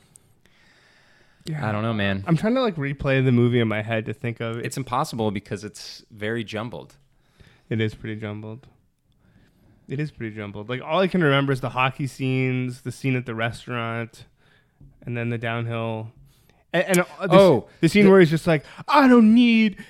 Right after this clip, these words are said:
Speaker 1: any of you. I'm gone in three months, man."
Speaker 2: Yeah.
Speaker 1: Like, y-,
Speaker 2: What about
Speaker 1: whatever.
Speaker 2: the scene where, so, uh, Gleaming the Cube had its, uh, s-, Flashdance on skateboard moment? This movie had a part where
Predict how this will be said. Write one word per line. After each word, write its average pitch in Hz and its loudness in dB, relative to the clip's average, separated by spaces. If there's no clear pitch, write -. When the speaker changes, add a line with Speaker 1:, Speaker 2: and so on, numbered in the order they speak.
Speaker 1:
any 226 6
of 190 2
you. 214 6
I'm 226 4
gone 220 4
in 196 2
three 277 6
months, 247 6
man." 202 4
Speaker 2:
Yeah. 110 -2
Speaker 1:
Like, 160 0
y-, 175 -14
Speaker 2:
What 139 4
about - 2
Speaker 1:
whatever. 202 4
Speaker 2:
the 180 0
scene 139 0
where, 110 4
so, 120 2
uh, 107 -2
Gleaming 147 0
the 135 0
Cube 131 -2
had 104 -2
its, - -8
uh, 101 -4
s-, - -12
Flashdance 107 -8
on 101 -6
skateboard 98 -8
moment? 80 -10
This 135 -4
movie 156 -2
had 127 -2
a 107 -8
part 117 -2
where 98 -4